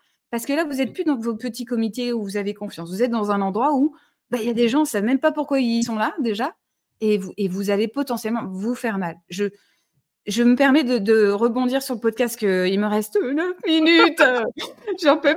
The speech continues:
Speaker 1: plus, Christophe, tu me mets des contraintes.
Speaker 2: Ouais,
Speaker 1: Euh,
Speaker 2: mais je
Speaker 1: le
Speaker 2: serai le seul
Speaker 1: podcast
Speaker 2: invité qui te challengera sur, sur, sur,
Speaker 1: Voilà.
Speaker 2: sur l'heure.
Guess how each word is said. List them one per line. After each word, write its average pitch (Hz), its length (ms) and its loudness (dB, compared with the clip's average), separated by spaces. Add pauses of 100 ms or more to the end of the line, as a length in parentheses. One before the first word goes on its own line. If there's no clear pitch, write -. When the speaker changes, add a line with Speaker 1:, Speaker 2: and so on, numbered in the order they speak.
Speaker 1:
plus, 359 220 6
Christophe, 320 540 6
tu 247 120 2
me 240 60 8
mets 247 100 4
des 277 120 -2
contraintes. 254 340 0 (280)
Speaker 2:
Ouais, 135 100 0
Speaker 1:
Euh, 151 180 6
Speaker 2:
mais 160 140 0
je 156 80 -2
Speaker 1:
le - 40 0
Speaker 2:
serai 170 200 0
le 170 80 2
seul 190 180 0
Speaker 1:
podcast 175 40 4
Speaker 2:
invité 165 240 -2
qui - 120 -14
te - 60 -16
challengera 160 480 0
sur, 147 340 -6
sur, - 140 -12
sur, 170 60 -6
Speaker 1:
Voilà. 240 340 4
Speaker 2:
sur 160 140 0
l'heure. 156 260 -4